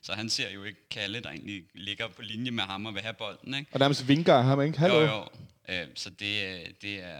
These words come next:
Speaker 1: men, men man bliver jo ikke overrasket, men, men man tænker nemlig, at, at hvis det er sådan, det kommer til at se ud resten af kampen, så bliver det, bliver det en lang kamp, ikke?
Speaker 2: Så bliver det en mega lang kamp, og vi, vi er i den her situation, hvor vi bare har set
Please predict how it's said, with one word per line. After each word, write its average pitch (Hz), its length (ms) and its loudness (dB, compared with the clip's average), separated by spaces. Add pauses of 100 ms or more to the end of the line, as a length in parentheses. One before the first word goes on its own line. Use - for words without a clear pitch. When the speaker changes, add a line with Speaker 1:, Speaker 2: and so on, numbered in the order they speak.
(120)
Speaker 1:
men, 92 260 -12
men 92 200 -10 (120)
man 110 220 -6
bliver 117 120 -6
jo - 20 -4
ikke 135 120 -4
overrasket, 120 540 -4
men, 98 260 -10
men 101 140 -8
man 104 160 -4
tænker 117 260 -4
nemlig, 104 340 -6
at, 92 160 -14 (180)
at 92 280 -14
hvis 101 200 -6
det 113 120 -6
er 107 40 -4
sådan, 110 340 -4
det 104 100 -6
kommer 95 220 -10
til 92 120 -14
at 90 100 -12
se 110 100 -10
ud - 120 -14
resten 98 240 -6
af 90 60 -14
kampen, - 260 -14
så 107 60 -18
bliver 98 200 -12
det, 85 420 -18
bliver 98 140 -10
det 87 80 -10
en 92 60 -8
lang 92 220 -8
kamp, - 180 -16 (120)
ikke? 127 100 -16 (200)
Speaker 2:
Så - 120 -2
bliver 190 100 6
det 190 100 4
en 160 120 2
mega 208 320 6
lang 147 200 2
kamp, 147 200 4
og 143 180 4
vi, 160 120 -4
vi 151 120 4
er 170 60 10
i 185 40 6
den 185 140 4
her 185 60 6
situation, 170 460 0
hvor 143 140 2
vi 143 100 -6
bare 143 200 2
har 160 140 4
set - 380 0